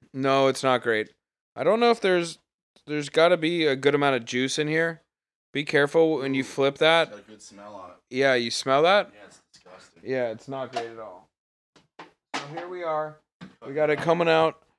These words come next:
Speaker 1: I'm gonna get a couple pictures of this as he's doing it, um, just so that everyone can be a part of it. It doesn't, it does not look great. Hold on.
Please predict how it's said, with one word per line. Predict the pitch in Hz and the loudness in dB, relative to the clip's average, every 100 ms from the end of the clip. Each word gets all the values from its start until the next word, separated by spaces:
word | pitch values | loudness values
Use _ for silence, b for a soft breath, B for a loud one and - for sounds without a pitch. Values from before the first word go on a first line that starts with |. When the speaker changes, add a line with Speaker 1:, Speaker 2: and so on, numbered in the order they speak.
| _ _ 139 | _ _ -8
Speaker 1:
I'm | |
gonna | 151 160 | -2 2
get | 160 | 4
a | 151 | 6
couple | 170 151 | 6 4
pictures | 147 165 - 160 151 | 4 4 2 -6 -6
of | 143 | -4
this | 143 147 | -4 -2
as | 139 | -4
he's | 143 135 | -4 -10
doing | 131 143 139 | -8 -8 -8
it, | 135 131 _ _ _ _ _ _ 131 | -8 -10 _ _ _ _ _ _ -6
um, | 127 123 123 | -4 -4 -6
just | 127 131 | -10 -12
so | - 131 | -8 -6
that | 127 | -4
everyone | 123 127 131 123 | -4 -6 -8 -10
can | 131 | -10
be | 123 | -8
a | 117 | -8
part | - 123 | -6 -4
of | 127 139 | -4 -4
it. | 147 - _ _ _ _ _ _ _ | -8 -10 _ _ _ _ _ _ _
It | 123 123 | -18 -8
doesn't, | 131 135 135 127 - | -6 -6 -8 -12 -12
it | 120 | -12
does | 127 117 | -10 -12
not | 120 117 120 120 | -10 -6 -6 -6
look | 113 | -10
great. | 113 107 92 82 _ _ | -10 -12 -14 -20 _ _
Hold | 127 123 | -16 -12
on. | 107 101 | -12 -16